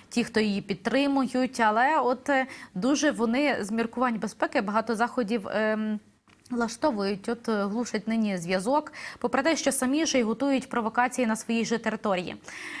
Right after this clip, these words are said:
Е, чим цьогорічний російський парад Побєдобєсія відрізняється від попереднього? Чи є в них, е, дійсно приводи хвилюватися? І чи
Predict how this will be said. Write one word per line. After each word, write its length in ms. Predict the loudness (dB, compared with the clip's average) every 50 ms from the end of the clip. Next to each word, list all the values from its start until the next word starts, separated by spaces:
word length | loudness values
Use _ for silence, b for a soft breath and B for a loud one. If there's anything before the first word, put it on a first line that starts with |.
| B B B -4 0
Е, 300 | 0 2 2 2 0 0
чим 880 | -2 -2 0 2 4 4 4 2 2 2 2 2 2 2 2 0 -2 -2
цьогорічний 840 | 0 2 2 4 4 4 2 2 0 0 0 0 2 2 0 -2 -2 -2 -2
російський 540 | -2 -2 -2 0 0 -2 -2 -2 -4 -6 -2
парад 300 | 0 2 2 2 2 0 -2
Побєдобєсія 720 | -2 -2 -2 0 0 0 0 0 0 0 0 0 0 0
відрізняється 640 | 0 0 -2 -2 -2 0 0 0 0 -2 -2 -2 -2
від 180 | -2 -2 -2 -4
попереднього? 720 | -6 -4 -2 0 2 2 2 0 0 -2 -2 0 0 -2
Чи 180 | -2 -4 -6 -6
є 260 | -4 -2 -2 -2 0
в 80 | 0
них, 320 | 0 0 0 -2 -2 -2 0
е, 180 | 0 0 0 -2 B B B B B
дійсно 460 | -4 -2 0 0 0 0 0 0 -2 -2 0
приводи 640 | 0 2 2 2 2 0 0 0 2 2 0 0
хвилюватися? 1120 | 0 -4 -4 -2 0 2 2 2 2 2 4 4 4 2 0 -2 -4 -4 -4 -2 -2 -2 -2 -4 -8 B B B B B B B B
І 340 | -2 0 2 4 4 2 2 0
чи 300 | 0 2 2 2 2 2